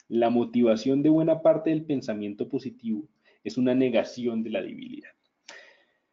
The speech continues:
Muchos hemos escuchado de la positividad, ¿sí?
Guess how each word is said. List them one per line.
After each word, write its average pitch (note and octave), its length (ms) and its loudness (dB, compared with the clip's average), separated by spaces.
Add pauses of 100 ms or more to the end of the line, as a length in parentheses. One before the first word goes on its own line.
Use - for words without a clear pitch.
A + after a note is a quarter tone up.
(1120)
Muchos A3+ 280 6
hemos A3 220 6
escuchado D#3 600 4 (140)
de C#3 180 4
la A#2+ 200 2
positividad, A2 840 -6 (380)
¿sí? G3+ 340 -4